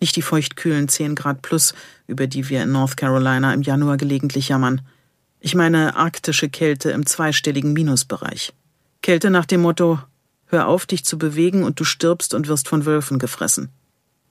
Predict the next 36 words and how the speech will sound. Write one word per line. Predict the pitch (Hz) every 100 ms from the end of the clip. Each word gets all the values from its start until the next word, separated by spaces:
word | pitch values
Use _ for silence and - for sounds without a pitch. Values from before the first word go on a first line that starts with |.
| _ _ - - _ -
Ich | 226 196
liebe | 180 143
Montreal. | 131 131 131 135 123 123 - _ _ _ _ _ _ _ -
Was | 180
ich | 190
nicht | 185 214
genieße, | - 208 202 208
ist | 165 -
das | 180 -
Klima | - 190 165 139
von | 139 147
November | 139 143 147 139
bis | 131 131
Mai. | 151 139 135 131 _ _ _ _ _
Halb | - 143
sechs. | - 139 - - _ _ _ _ _ _
Ich | 135
schaute | 160 147
zum | 151 156
Fenster, | 151 147 139 139
pechschwarz. | 135 143 - - - - - _ _ _ -
Ich | -
rannte | 165 156
ins | 127 160
Bad. | - 143 - - _ _ _ - -
Zwanzig | - 196 202 202
Minuten | 208 196 214
später | - 214 208 202
saß | 185 180
ich | 185 -
am | 175
Küchentisch, | - 190 170 - 151
die | -
Kaffeetasse | 156 165 156 156 160 -
am | 139
Ellbogen, | 151 147 151 151 156 143